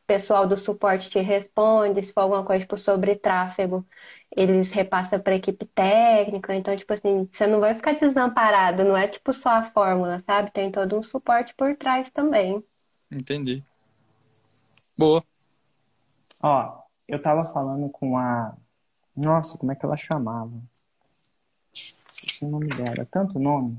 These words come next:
Speaker 3: que eu vou, vai substituindo.
Speaker 2: É outro
Speaker 3: Mas
Speaker 2: filho?
Speaker 3: sabe, é, não no sete quatro sete aqui antes. Ela tava com medo também. Sabe qual que é a cura do medo?
Speaker 2: Hum.
Speaker 3: Sabe?
Speaker 2: Não.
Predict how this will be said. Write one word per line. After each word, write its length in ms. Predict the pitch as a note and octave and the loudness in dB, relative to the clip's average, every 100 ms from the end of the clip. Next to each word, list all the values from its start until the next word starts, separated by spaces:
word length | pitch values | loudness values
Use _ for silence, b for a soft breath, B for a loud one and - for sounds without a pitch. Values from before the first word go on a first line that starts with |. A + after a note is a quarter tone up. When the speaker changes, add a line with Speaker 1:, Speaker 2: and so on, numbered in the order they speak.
| A#2+ | -8
Speaker 3:
que 80 | B2+ | -8
eu 100 | B2+ | -8
vou, 180 | - B2 | -8 -8
vai 180 | C3+ C3+ | -8 -10
substituindo. 800 | - C#3 - - B2+ A#2 A#2 _ _ - | -10 -10 -10 -8 -6 -6 -12 _ _ -2
Speaker 2:
É 100 | C#3 | 0
outro 180 | D3 | 0
Speaker 3:
Mas 120 | D3+ - | -4 0
Speaker 2:
filho? 160 | E3+ | 0
Speaker 3:
sabe, 160 | G3+ - - _ _ _ _ _ _ - | 0 -4 -20 _ _ _ _ _ _ -6
é, 260 | E3 D#3+ | -2 -2
não 220 | E3 G#3 | 0 2
no 100 | B3 | 0
sete 280 | B3+ B3+ B3 | 0 -4 -2
quatro 220 | A#3 A3+ | -2 -2
sete 320 | - F3+ F3+ D#3 | -2 -2 -2 -8
aqui 220 | - D3+ | -6 -6
antes. 420 | B2+ A#2+ - - | -6 -8 -14 -8
Ela 200 | C3 C3+ | -6 -4
tava 260 | D3 C#3 C#3 | -4 -6 -6
com 60 | D3 | -6
medo 260 | C#3 C#3 | -4 -4
também. 380 | C#3 C3+ A#2+ A#2+ - _ | -6 -6 -6 -8 -14 _
Sabe 320 | - - B3+ A3+ | -8 -4 -2 -2
qual 180 | E3 | -4
que 120 | C#3+ C3+ | -4 -8
é 40 | |
a 40 | |
cura 340 | A2+ C#3 C3 A#2+ | -6 -6 -4 -6
do 100 | A2 | -6
medo? 300 | C3 D#3+ - _ _ _ _ _ _ _ _ _ - | -6 -8 -10 _ _ _ _ _ _ _ _ _ -12
Speaker 2:
Hum. 240 | C#3 C3+ - _ _ _ _ _ _ _ _ _ | -10 -10 -12 _ _ _ _ _ _ _ _ _
Speaker 3:
Sabe? 360 | - G3+ C4 E3+ - _ _ _ _ _ C#3 | -6 -4 -2 -6 -14 _ _ _ _ _ -6
Speaker 2:
Não. 320 | C#3 C3+ | -2 -2